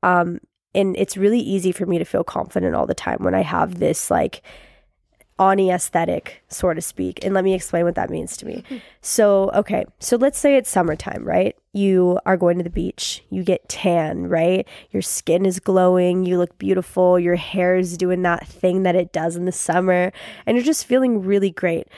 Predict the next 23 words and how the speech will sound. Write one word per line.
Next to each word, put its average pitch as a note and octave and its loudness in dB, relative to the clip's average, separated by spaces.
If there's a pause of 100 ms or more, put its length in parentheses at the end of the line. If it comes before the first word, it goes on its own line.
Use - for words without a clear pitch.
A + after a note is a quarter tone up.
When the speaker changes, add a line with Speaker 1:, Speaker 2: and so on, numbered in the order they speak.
(220)
Speaker 1:
Something C4 0
about F#3+ 2
when F#3+ 0
I F3+ 0
get F#3 -4
home F#3+ 0
from F#3+ -2
the F#3 0
beach F3+ -6
and F#3+ -2
I F3 2
take - -8
a - -6
shower E3+ 0
and F#3+ 2
I F#3 2
put F#3 0
on, F3+ 2 (320)
like, F#3+ 2
a F3 4
s-, - -6
little F#3 2
skirt F3+ 0